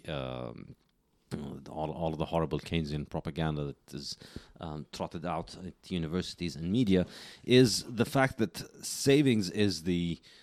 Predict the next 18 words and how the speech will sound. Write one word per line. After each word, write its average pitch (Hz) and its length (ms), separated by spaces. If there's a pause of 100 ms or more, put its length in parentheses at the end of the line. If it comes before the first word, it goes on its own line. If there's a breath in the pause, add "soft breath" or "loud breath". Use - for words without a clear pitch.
(260 loud breath)
uh, 82 240
a 98 100
precursor 131 640
step - 480 (140)
to 101 100
investment. 90 640 (100)
Logically, 110 760
co-, 98 260
and, 82 500
um, 76 400 (640 loud breath)
in 98 80
terms 107 220
of 101 80
financial 110 420
planning, 85 420 (140)
and 92 160
also 104 540 (200)
conceptually, 87 880